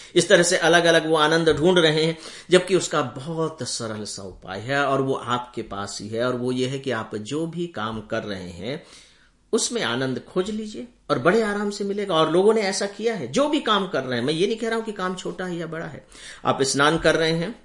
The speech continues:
उसमें आप आनंद ढूंढ लीजिए, आप म्यूजिक सुन रहे हैं उसमें आनंद ढूंढ लीजिए, आप भोजन कर रहे हैं आप उसमें आनंद ढूंढ लीजिए, किसी भी चीज में आनंद। आनंद कोई ऐसा नहीं है कि एक घंटे का काम होगा उसी में आनंद है, टुकड़ों टुकड़ों में भी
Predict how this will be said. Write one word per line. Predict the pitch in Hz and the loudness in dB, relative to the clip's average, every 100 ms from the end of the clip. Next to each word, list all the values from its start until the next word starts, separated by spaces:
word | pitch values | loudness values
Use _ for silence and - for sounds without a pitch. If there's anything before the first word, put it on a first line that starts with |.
| - | -18
उसमें | - - 135 | -16 -8 -6
आप | 143 | -4
आनंद | 135 156 160 | -4 -4 -6
ढूंढ | 151 143 165 | -8 -8 -8
लीजिए, | 160 165 175 - - - | -8 -10 -14 -16 -18 0
आप | 139 135 | 0 4
म्यूजिक | 147 156 175 | 6 6 4
सुन | 165 156 | 0 0
रहे | 156 156 | 0 0
हैं | 160 | -4
उसमें | 113 - 123 135 | -6 -6 -4 -4
आनंद | 151 160 160 | -4 -2 -4
ढूंढ | 143 160 156 | -4 -8 -6
लीजिए, | 156 170 175 - | -8 -10 -12 -8
आप | 110 110 | -6 -4
भोजन | 110 135 160 | 2 4 4
कर | 160 147 | 4 -2
रहे | 143 165 | 0 -2
हैं | 160 | -2
आप | 98 - | -4 -6
उसमें | 98 120 139 | -10 -8 -8
आनंद | 139 160 151 143 | -6 -6 -8 -8
ढूंढ | 151 156 | -10 -8
लीजिए, | 151 175 175 - - | -8 -10 -12 -20 -2
किसी | 254 302 | 0 0
भी | 262 | -4
चीज | - 220 208 | -6 -10 -8
में | 202 | -8
आनंद। | 180 120 - - _ 104 | -8 -10 -14 -20 _ -6
आनंद | 117 165 196 | -2 0 0
कोई | 202 | 0
ऐसा | 185 180 185 | 2 0 0
नहीं | 202 202 | 0 0
है | |
कि | 175 170 | 0 -2
एक | 147 | -2
घंटे | 143 143 | -2 -2
का | 151 143 | -4 -6
काम | 131 131 | -4 -4
होगा | 135 123 | -4 -2
उसी | 123 - 131 | -4 -4 -6
में | 117 | -6
आनंद | 95 95 98 | -6 -8 -10
है, | - | -12
टुकड़ों | 180 254 254 240 | -10 -8 -4 -6
टुकड़ों | - - 180 185 | -8 -10 -8 -6
में | 139 120 | -6 -6
भी | 143 214 | -6 -10